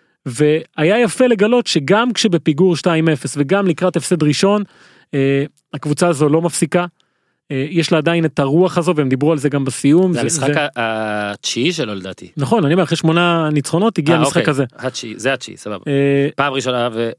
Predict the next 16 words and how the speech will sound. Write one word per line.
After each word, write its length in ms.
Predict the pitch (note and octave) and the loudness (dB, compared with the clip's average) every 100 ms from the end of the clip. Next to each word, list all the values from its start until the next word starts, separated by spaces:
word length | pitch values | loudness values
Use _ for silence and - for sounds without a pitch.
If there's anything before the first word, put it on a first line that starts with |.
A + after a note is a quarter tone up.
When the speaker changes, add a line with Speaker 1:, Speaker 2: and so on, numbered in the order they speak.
| G#2+ | -12
Speaker 2:
ואני 1040 | G#2 A#2 A2+ A2 _ _ _ _ - A2+ | -4 -2 -2 -6 _ _ _ _ -8 -6
קוטע 240 | - A#2+ F3 | -6 -4 -4
אותך 140 | E3 C#3 | -4 -6
כי 80 | |
אני 180 | A#2+ A2+ | -4 -4
רוצה 240 | A2 A2+ C#3 | -6 -4 -4
לשאול 400 | C#3 C#3+ D#3+ C3 | -4 -2 -2 -4
אפילו, 220 | - G2+ | -8 -12
אני 60 | G#2+ | -6
רוצה 160 | D#3 | -2
להכריז 460 | C#3 A#2 B2 E3+ E3 | -2 -4 -2 0 0
ואז 180 | C3+ C3+ | 0 -2
גם 100 | B2+ | -2
לשאול 240 | A#2 C3 | -2 -4
את 40 | A#2 | -2
דעתך. 340 | A2 - - | -4 -6 -14